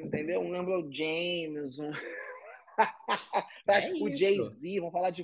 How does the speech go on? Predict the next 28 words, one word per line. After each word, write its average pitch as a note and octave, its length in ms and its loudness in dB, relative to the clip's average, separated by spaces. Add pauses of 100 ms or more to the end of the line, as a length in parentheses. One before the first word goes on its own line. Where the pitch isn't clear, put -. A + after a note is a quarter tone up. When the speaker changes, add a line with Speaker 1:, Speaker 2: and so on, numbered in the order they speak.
(120)
Speaker 1:
pop, D#3+ 400 2 (140)
entendeu? C#3 520 -8
A C4 40 -14
gente E3+ 160 -18
vai - 100 -8
trazer B2+ 260 0
Speaker 2:
Aí, B2 200 0
ó, G#2+ 220 2
Speaker 1:
tudo. G2+ 120 -6
Speaker 2:
vai, B2+ 300 2
vai, E3+ 260 6
Speaker 1:
Tem G3+ 100 -2
que G#3 60 -8
Speaker 2:
vai F3 160 6
Speaker 1:
ver F3+ 60 -4
Speaker 2:
virar. G#3+ 200 0
Speaker 1:
como G#3 140 4
é A#3+ 40 0
que C4 100 0
é C4+ 40 6
o B3+ 140 6
fitness A3 680 -4
da A3 120 -2
ga-, G#3+ 160 -4
de F#3 160 -10
cantor G3+ 440 -10
pop, D#3+ 360 -6
que D3+ 140 -14